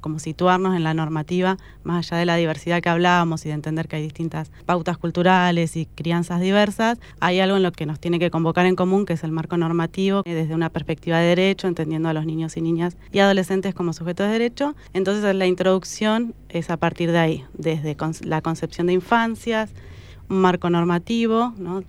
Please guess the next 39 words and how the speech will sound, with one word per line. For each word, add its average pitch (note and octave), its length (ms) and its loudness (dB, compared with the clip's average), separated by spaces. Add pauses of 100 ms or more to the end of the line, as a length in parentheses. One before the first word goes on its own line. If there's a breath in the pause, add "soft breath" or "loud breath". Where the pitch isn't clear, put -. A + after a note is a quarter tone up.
(240)
Conocer F#3 560 2 (100)
un F3 120 -6
poquito F3 360 -2
de D3+ 160 -4 (380)
dónde F3 280 0
nos F3 120 -2
situamos, A#3+ 680 0 (120)
educación F3 480 0
sexual E3 380 -4
integral G#3 560 2 (260)
es - 220 -8
otro F3+ 280 2
eje, A#3+ 420 0
también F3 520 -2
transversal E3 580 -2
podemos F3+ 300 0
decir, A3+ 340 0
igual E3+ 240 0
que - 80 -2
el E3+ 80 2
desarrollo F3 640 2
en F#3 80 2
cuanto D#3+ 340 -4
a D3+ 60 -2
etapas D#3+ 560 -6
evolutivas, D#3 680 -4
digamos, E3 260 0
del D3 80 -2
crecimiento, F3+ 800 -2 (120)
también D#3+ 400 0 (160)
lo E3 200 -4
tenemos E3 320 2
como E3 160 0
un E3 80 4
eje E3 180 0
transversal E3+ 640 2
que D3+ 260 -6
atraviesa D#3 440 -6
todas E3 520 -4